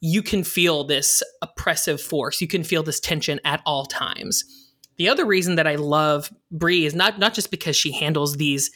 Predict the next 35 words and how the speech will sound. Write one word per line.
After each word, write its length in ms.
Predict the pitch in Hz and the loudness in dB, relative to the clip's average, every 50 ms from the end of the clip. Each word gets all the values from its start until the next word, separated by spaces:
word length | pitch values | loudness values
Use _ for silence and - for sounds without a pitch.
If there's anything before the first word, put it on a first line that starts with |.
| _ _ - | _ _ -2
situations 800 | - 196 180 - 170 147 147 151 147 - 160 135 139 143 - - | -2 0 0 0 0 0 2 2 2 0 0 -2 -2 -4 -2 0
so 220 | - 180 160 156 147 | 2 2 2 2 2
beautifully. 640 | 151 165 214 262 302 - - 160 156 170 185 - - - _ _ _ | 2 2 2 2 2 0 0 0 -2 -2 -2 -6 -10 -18 _ _ _
She's 320 | - - - 269 285 269 - | -2 0 2 2 2 0 0
vulnerable 1120 | - 175 156 147 - 175 170 175 196 214 220 226 233 202 226 233 247 254 269 269 - - _ | -2 -4 -2 0 2 2 4 4 4 4 4 4 2 2 0 0 0 0 0 -2 -6 -8 _
with 300 | 196 185 208 214 214 - - | 0 2 2 2 0 -6 -10
people 640 | - - 202 202 - 247 254 269 285 269 - _ _ _ _ _ | -6 -6 -6 -2 0 0 0 0 0 -4 -10 _ _ _ _ _
in 140 | - 214 220 | 2 4 4
a 60 | 220 | 4
way 400 | 208 185 180 175 180 185 196 214 | 4 4 4 4 4 4 4 4
that 180 | 190 202 180 180 | 2 2 2 2
I 100 | 175 170 | 2 0
think 380 | 170 - 214 190 190 - - - - - | 0 -2 -2 -2 -2 -4 -8 -8 -4 0
makes 360 | 185 190 196 196 196 - - | 2 2 2 2 0 0 -2
me 100 | 202 185 | -2 -2
feel 300 | - - 202 185 170 165 | -2 0 0 0 2 2
jealous. 460 | 160 - - 160 160 160 143 131 - - | 2 2 2 4 4 2 2 0 -2 0
I 80 | 185 185 | 0 0
wish 280 | 170 185 190 190 - | 2 2 0 0 0
I 120 | 165 160 156 | 0 -2 -2
could 240 | - - 175 151 | -2 -4 -6 -4
be 500 | 147 151 147 143 143 139 143 160 - _ _ _ _ _ - | -4 -2 0 0 0 0 -2 -4 -8 _ _ _ _ _ -2
as 500 | 160 160 151 151 147 147 147 147 - - - | 0 2 2 2 2 0 0 0 -2 -2 -4
vulnerable 760 | 165 - 160 151 151 151 147 139 135 135 135 131 127 131 - - | -2 -2 0 0 2 2 2 0 0 0 0 0 0 -2 -2 -2
as 360 | 147 135 131 131 123 131 135 139 | -2 -2 -2 -2 -2 -4 -4 -4
Bree 360 | - 151 139 139 139 135 135 | -2 -2 0 0 0 0 0
has 260 | - - 147 131 131 | 0 -2 -2 -2 -4
been. 400 | 139 127 123 131 147 185 208 220 - | -4 -4 -4 -2 0 0 0 0 -2
And 160 | 170 160 160 | -4 -4 -2
we've 260 | 160 170 160 - - - | -2 -4 -4 -6 -8 -8
mentioned 320 | 175 147 131 120 - 127 127 | -8 -6 -6 -6 -6 -4 -6
that 240 | 120 - - 107 - | -6 -6 -8 -10 -8
previously 440 | - 160 139 123 127 - - - 120 | -6 -4 -2 -2 -2 -2 -4 -4 -4
here, 160 | 143 156 139 | -4 -4 -4
but 180 | - 131 120 | -4 -4 -6